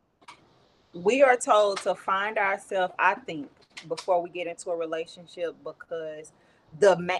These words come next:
like, one of the main things that we hear all the time, "You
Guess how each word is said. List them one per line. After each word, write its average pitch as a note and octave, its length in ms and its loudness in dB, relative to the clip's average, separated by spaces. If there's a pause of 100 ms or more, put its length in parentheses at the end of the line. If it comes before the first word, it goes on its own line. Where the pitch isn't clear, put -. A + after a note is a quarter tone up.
(120)
like, F3 260 2
one F#3+ 160 -2
of F3+ 60 -4
the F3 100 -2
main F#3 480 -6
things F#3+ 280 -8
that F3 120 -4
we F3 80 -14
hear E3+ 180 -12 (140)
all F3+ 280 8
the - 80 -14
time, D3+ 240 -6
"You C#3+ 80 -12